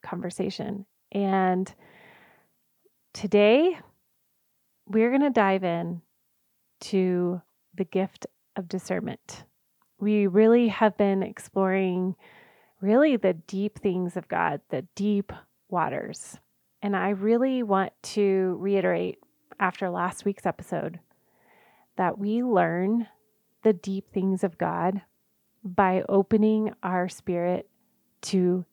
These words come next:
his spirit. It is a whole different level of knowing him. First Corinthians two ten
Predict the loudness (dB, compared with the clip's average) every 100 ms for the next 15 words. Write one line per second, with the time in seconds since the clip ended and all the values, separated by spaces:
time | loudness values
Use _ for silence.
0 | _ -2 -2 -2 -6 -20 _ -20 -8 -6
1 | -6 -8 -12 -20 _ _ _ _ _ _
2 | -2 2 4 4 4 2 6 8 8 8
3 | 4 0 -4 -4 -6 -4 -4 -4 -10 _
4 | _ _ 0 4 4 4 2 2 0 -4
5 | -6 -8 -10 -14 _ _ _ _ _ _
6 | _ _ _ _ _ _ 2 4 4 2
7 | 2 2 2 0 0 -2 -2 -2 0 0
8 | 0 -2